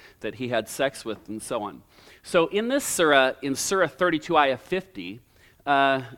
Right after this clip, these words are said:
it, it says that most men may actually marry four wives.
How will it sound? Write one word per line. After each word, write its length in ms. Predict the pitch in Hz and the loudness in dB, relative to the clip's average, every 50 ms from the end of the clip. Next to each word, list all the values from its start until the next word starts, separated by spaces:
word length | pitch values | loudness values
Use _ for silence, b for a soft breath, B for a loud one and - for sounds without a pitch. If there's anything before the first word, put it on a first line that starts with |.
| - | -6
it, 260 | - 147 - - _ _ - | -4 -4 -4 -6 _ _ -6
it 140 | 147 151 - | -6 -6 -4
says 200 | - 160 151 143 | -2 -2 -2 0
that 140 | 151 - - | -2 -2 0
most 360 | 139 151 165 185 175 - - | 2 2 2 2 0 -2 -4
men 280 | 156 160 156 151 147 143 | -2 0 2 4 4 4
may 320 | 139 135 135 127 120 120 b b b b - | 4 4 2 0 -2 -4 b b b b -2
actually 340 | 131 139 135 - 147 147 | 0 0 0 0 -2 0
marry 280 | 135 143 143 143 139 131 | 0 2 2 0 0 -2
four 340 | - - - 175 175 196 190 | -4 -6 -4 -2 0 0 0
wives. 580 | 147 110 95 71 62 58 - - - - - | 0 0 -2 -2 -4 -8 -14 -18 -18 -18 -18